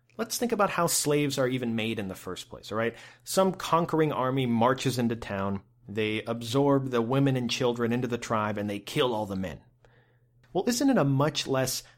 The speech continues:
bloody and much better alternative to just enslave all the men, sell them, or force them to work? Slavery is the lesser of two evils. Slavery is actually a benevolent act. At least you're letting them live in that case.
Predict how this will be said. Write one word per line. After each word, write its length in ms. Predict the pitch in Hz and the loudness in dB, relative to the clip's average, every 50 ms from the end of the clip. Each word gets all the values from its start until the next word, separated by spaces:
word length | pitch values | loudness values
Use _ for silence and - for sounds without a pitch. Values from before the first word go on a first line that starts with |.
| _ | _
bloody 540 | - 107 110 113 117 123 120 123 120 120 113 | -10 -4 0 2 2 2 2 2 0 0 0
and 160 | 104 113 117 | 0 -2 0
much 320 | 117 113 117 - 123 113 113 | 0 -2 -2 -4 -6 -4 -4
better 300 | 117 113 123 127 127 120 | -2 0 0 2 2 2
alternative 560 | 113 113 - - 113 110 113 107 110 107 107 | 2 0 -2 -4 -4 -4 -2 -2 -2 -4 -4
to 100 | - 107 | -6 -6
just 300 | 110 107 98 - - - _ - | -4 -4 -4 -4 -6 -12 _ -8
enslave 640 | - 104 101 - - - - 107 110 113 113 117 113 | -8 -6 -4 -2 -2 -2 0 0 0 0 0 0 0
all 120 | 113 113 | 0 0
the 100 | 110 117 | 0 0
men, 320 | 110 110 107 107 110 104 - _ _ _ _ - | -2 -2 -4 -4 -6 -8 -10 _ _ _ _ -14
sell 320 | - - - 110 104 110 | -10 -6 -2 0 0 0
them, 280 | 110 113 113 110 110 104 | 0 -2 -2 -4 -4 -4
or 120 | 90 107 98 | -4 -6 -6
force 300 | - - 117 110 - - | -6 -4 -6 -6 -4 -4
them 160 | - 113 107 | -4 -4 -2
to 80 | 104 101 | -2 -2
work? 320 | 101 98 110 - - - _ _ _ _ _ _ _ _ _ _ _ | -2 -2 -4 -6 -10 -20 _ _ _ _ _ _ _ _ _ _ _
Slavery 680 | - - - 151 175 208 226 180 143 123 113 131 151 147 - _ _ _ _ _ _ _ | -10 -8 -4 -2 0 0 0 0 0 0 0 0 -2 -4 -8 _ _ _ _ _ _ _
is 160 | - 151 147 | -4 -4 0
the 100 | - 156 | 2 4
lesser 360 | 143 143 156 151 - - 160 160 | 4 4 4 2 2 2 2 2
of 120 | 147 151 | 2 0
two 220 | - 170 165 160 | 0 0 2 2
evils. 440 | 180 220 233 - 120 - - - - _ - _ _ _ _ _ _ _ _ - | 2 0 -2 -6 -8 -12 -16 -20 -20 _ -20 _ _ _ _ _ _ _ _ -10
Slavery 500 | - - 156 185 226 226 160 131 139 143 | -4 2 2 4 4 4 2 2 2 2
is 100 | 120 135 | 2 2
actually 400 | 147 147 156 - - 151 151 151 | 0 0 0 -2 -2 0 2 2
a 60 | 151 | 2
benevolent 560 | 147 156 156 156 180 202 226 139 87 71 - | 4 2 2 4 2 2 0 -2 -4 -6 -8
act. 240 | 80 - - - - | -10 -12 -12 -10 -6
At 60 | - | -2
least 200 | 127 143 135 - | 0 0 2 2
you're 80 | 143 131 | 2 4
letting 240 | 131 139 139 139 | 4 4 4 4
them 160 | 135 123 113 104 | 4 2 2 2
live 240 | 107 160 208 175 | 2 2 2 0
in 100 | 117 87 | 0 -4
that 220 | 101 139 180 185 - | -6 -6 -6 -8 -10
case. 380 | - 82 80 98 - - - | -14 -14 -14 -12 -12 -12 -14